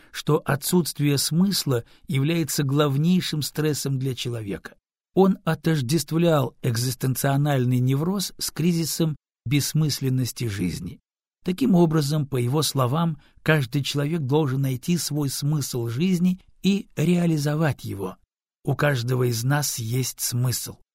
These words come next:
Он заключается в трёх моментах. Самое главное —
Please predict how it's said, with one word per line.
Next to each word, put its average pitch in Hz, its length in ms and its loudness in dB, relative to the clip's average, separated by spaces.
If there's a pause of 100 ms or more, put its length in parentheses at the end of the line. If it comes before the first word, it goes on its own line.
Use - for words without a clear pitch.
(260)
Он 135 120 2
заключается 143 760 0
в - 120 -6
трёх 151 360 -2
моментах. 139 760 0 (240)
Самое 131 420 2
главное — 156 580 0